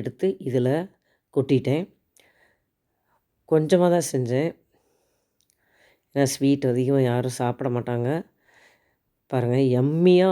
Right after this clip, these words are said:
வந்தது. டேஸ்ட்டு சூப்பரா இருந்தது. பச்சை பயிறு அல்வா ரெடியா இருக்கு. இந்த வீடியோ பிடிச்சிருந்தா லைக் பண்ணுங்க, ஷேர் பண்ணுங்க, கமெண்ட் பண்ணுங்க. கிரீன்லேண்ட் மெட் சேனல் இதுவரை சப்ஸ்கிரைப் பண்ணாம இருந்தா சப்ஸ்கிரைப் பண்ணுங்க. அப்படியே அந்த பெல் ஐகானை கிளிக் பண்ணுங்க. அப்பதான் நான் போடக்கூடிய வீடியோக்கள் உங்களுக்கு நோட்டிஃபிகேஷனா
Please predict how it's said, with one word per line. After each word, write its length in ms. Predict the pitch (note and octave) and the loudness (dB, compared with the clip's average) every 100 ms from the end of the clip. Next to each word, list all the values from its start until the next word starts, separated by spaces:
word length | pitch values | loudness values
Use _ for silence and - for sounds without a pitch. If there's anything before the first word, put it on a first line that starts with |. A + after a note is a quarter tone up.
| D#3 | 0
வந்தது. 260 | B2+ B2 B2 C#3+ | -2 -4 -4 0
டேஸ்ட்டு 400 | D3 C#3+ D3 - | 0 -2 -10 -6
சூப்பரா 420 | F#3+ F3+ - F3 D#3+ | -4 -4 -2 0 0
இருந்தது. 340 | B2 A#2 B2+ - - _ _ _ _ _ _ - | 0 -2 -2 -4 -12 _ _ _ _ _ _ -12
பச்சை 240 | B2 C#3 C3+ | -6 -6 -2
பயிறு 340 | C3 B2 C#3+ A3+ A#3+ - _ - | 0 2 2 0 -4 -14 _ -6
அல்வா 240 | B2+ B2+ C3+ B2 | -4 0 0 0
ரெடியா 260 | A#2 B2+ B2 | 0 0 0
இருக்கு. 240 | - F#3 - - _ _ _ _ | -2 -2 -2 -8 _ _ _ _
இந்த 100 | C3+ C3 | 0 2
வீடியோ 200 | B2+ C3+ | 4 2
பிடிச்சிருந்தா 320 | C3+ B2 C3 B2+ | 0 -4 -2 -2
லைக் 140 | B2+ A#2 | -2 -4
பண்ணுங்க, 200 | C3 B2+ B2 | -4 -4 -4
ஷேர் 220 | B2 B2 | -6 -4
பண்ணுங்க, 240 | B2+ B2 - | -6 -6 -4
கமெண்ட் 260 | B2 B2+ | -4 -4
பண்ணுங்க. 240 | B2 B2+ E3 E3+ | -2 -2 -2 0
கிரீன்லேண்ட் 420 | C#3+ C#3 C#3 B2 | 0 2 0 -2
மெட் 120 | B2 B2 | -4 -6
சேனல் 180 | B2+ A#2+ | -4 -2
இதுவரை 220 | A#2 B2 B2 | -2 -4 -4
சப்ஸ்கிரைப் 360 | A2 - A#2+ | -6 -6 -8
பண்ணாம 200 | A#2+ A#2 | -6 -6
இருந்தா 160 | A#2 B2+ | -4 -4
சப்ஸ்கிரைப் 320 | A#2 - A#2+ | -6 -6 -8
பண்ணுங்க. 220 | A#2+ B2 G#3 - - - - - - | -6 -6 -6 -10 -20 -20 -20 -18 -10
அப்படியே 220 | F3 G3+ | 2 4
அந்த 100 | E3 C3 | 4 2
பெல் 160 | C3+ C3+ | 2 2
ஐகானை 220 | C3+ B2 | 0 -4
கிளிக் 180 | B2 A#2+ | -6 -8
பண்ணுங்க. 220 | B2 B2 D#3+ D3+ | -6 -6 -6 -6
அப்பதான் 280 | D#3+ F3+ D#3+ | -4 -2 -4
நான் 120 | B2+ | -4
போடக்கூடிய 360 | B2+ B2 A#2+ A#2 | -4 -2 -2 0
வீடியோக்கள் 360 | A#2+ A#2+ A#2 A#2+ | 0 -2 -2 -4
உங்களுக்கு 240 | A#2 A#2 | -4 -4
நோட்டிஃபிகேஷனா 520 | A2+ A2+ A#2 A2+ B2 | -4 -4 -4 -4 -2